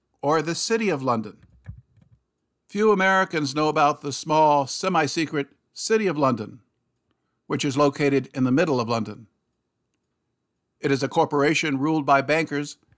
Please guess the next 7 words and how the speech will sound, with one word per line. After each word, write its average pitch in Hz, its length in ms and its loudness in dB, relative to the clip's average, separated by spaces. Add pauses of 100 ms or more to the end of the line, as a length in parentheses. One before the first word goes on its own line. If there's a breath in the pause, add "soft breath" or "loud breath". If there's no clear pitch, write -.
(260)
that 175 140 -2
is 160 140 -2
mostly 180 380 0
independent 180 640 -6
of 147 140 -8
Great 165 200 -4
Britain, 196 320 -6